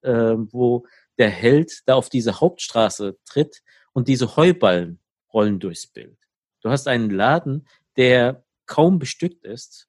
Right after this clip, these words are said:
äh, also wo, ähm, nicht mal der,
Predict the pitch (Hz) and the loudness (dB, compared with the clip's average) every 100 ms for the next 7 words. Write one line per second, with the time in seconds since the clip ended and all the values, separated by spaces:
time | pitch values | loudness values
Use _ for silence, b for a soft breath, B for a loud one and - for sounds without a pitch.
0 | - 107 104 104 101 104 104 110 104 - | -4 0 2 2 2 0 -2 -2 -4 -2
1 | 120 117 131 b b b _ 123 113 113 | 0 2 0 b b b _ 2 2 2
2 | 123 160 - _ 127 131 123 120 120 123 | 0 -2 -6 _ 2 4 4 4 2 -2